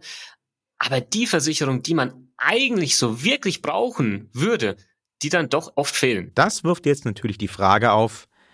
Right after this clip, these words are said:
Speaker 2: welche Versicherungen brauchst du denn nun wirklich? Als erstes wäre da natürlich die Krankenversicherung. Die ist in Deutschland sogar verpflichtend.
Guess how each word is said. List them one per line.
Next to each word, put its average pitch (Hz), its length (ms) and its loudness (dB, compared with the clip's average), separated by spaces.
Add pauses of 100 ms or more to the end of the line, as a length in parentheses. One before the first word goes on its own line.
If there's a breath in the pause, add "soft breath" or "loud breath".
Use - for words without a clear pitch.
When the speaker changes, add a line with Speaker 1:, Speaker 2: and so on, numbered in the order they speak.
(200 soft breath)
Speaker 2:
welche 151 300 2
Versicherungen 165 640 2
brauchst 151 460 0
du - 20 2
denn 104 160 2
nun 98 220 -4
wirklich? - 480 -14 (240)
Als 107 200 0
erstes 185 600 0
wäre 110 200 2
da 104 160 4
natürlich 107 540 0 (160)
die 110 140 -6
Krankenversicherung. 92 960 -4 (640)
Die 101 120 0
ist 104 120 0
in 107 120 0
Deutschland 117 500 2
sogar 92 200 2
verpflichtend. - 760 -4